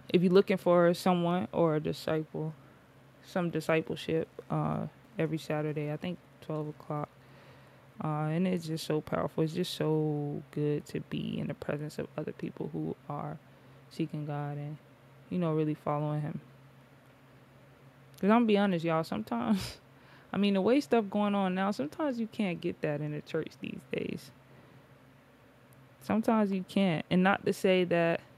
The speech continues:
it's like, sometimes I tell myself, like, "You can't really speak on that, Akila, 'cause you, you didn't really grow up in church. So how can you speak on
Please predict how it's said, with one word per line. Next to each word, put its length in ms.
it's 180
like, 260
sometimes 360
I 80
tell 180
myself, 380
like, 220
"You 80
can't 240
really 180
speak 320
on 180
that, 320
Akila, 300
'cause 200
you, 240
you 120
didn't 140
really 180
grow 240
up 160
in 100
church. 360
So 120
how 220
can 260
you 100
speak 460
on 440